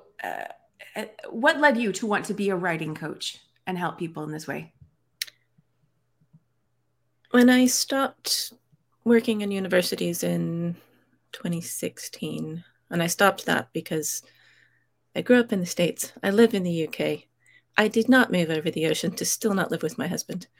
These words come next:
Speaker 2: And it was clear we weren't gonna get jobs in the same area. And
Speaker 1: Wow.
Speaker 2: I did not wanna be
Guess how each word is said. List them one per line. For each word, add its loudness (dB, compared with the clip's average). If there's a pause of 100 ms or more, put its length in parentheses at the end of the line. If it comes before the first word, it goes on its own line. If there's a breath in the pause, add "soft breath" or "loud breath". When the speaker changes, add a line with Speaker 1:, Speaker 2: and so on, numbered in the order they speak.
(520 soft breath)
Speaker 2:
And 6
it 6
was 0
clear 6
we 4
weren't 2
gonna -6
get -4
jobs -2
in -4
the -4
same -4 (340)
area. -4 (420)
And -8 (320 soft breath)
Speaker 1:
Wow. -8
Speaker 2:
I 4
did 4
not 0
wanna -4
be -6